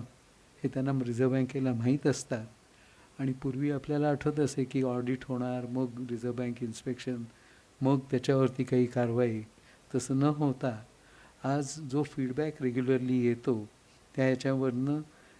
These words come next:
टाइमली ॲक्शन घेणं हे फार मोठ्या प्रमाणावरती आज सुरू झालेलं आहे. बँकिंग अँड रेग्युलेशन अमेंडमेंट ॲक्ट दोन हजार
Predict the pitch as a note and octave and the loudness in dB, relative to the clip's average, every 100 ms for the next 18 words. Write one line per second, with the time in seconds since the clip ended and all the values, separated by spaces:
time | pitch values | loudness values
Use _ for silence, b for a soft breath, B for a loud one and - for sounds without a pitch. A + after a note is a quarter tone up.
0 | B - B2+ C#3+ D#3+ D#3 B2+ - C#3 C3+ | B -4 0 0 2 0 0 -2 -2 0
1 | C3 C3 A#2+ A2 - - - A#2+ B2+ C#3 | 2 2 0 -4 -12 -20 -18 -8 -2 0
2 | C3 A2+ - C3 B2+ B2 A#2+ A#2+ A#2+ A#2 | 0 -2 -2 -4 -2 -2 0 0 -2 -4
3 | - A#2+ A2 G#2 - B B B B B | -4 -4 -4 -6 -14 B B B B B
4 | B C3 A#2+ G2+ G2 - - A#2 A2+ G#2+ | B -4 -4 -6 -16 -10 -4 -2 -2 -6
5 | A2 A2 G#2+ G2 - - - - - b | -6 -6 -8 -12 -16 -20 -20 -20 -20 b
6 | b b b b b - - - - - | b b b b b -20 -20 -20 -20 -20
7 | - - - - C#3+ C3+ C3 C#3 D#3+ D#3 | -20 -20 -20 -18 -4 0 0 2 0 2
8 | C#3 C#3 C#3 C#3 D3+ C#3+ C3 C3 C3 C3 | 2 2 0 -2 -2 0 2 2 0 0
9 | B2+ B2+ B2 - - - - - - - | 0 0 0 -2 -20 -20 -20 -20 -20 -8
10 | C3+ B2 B2+ B2 B2+ | 0 2 4 4 2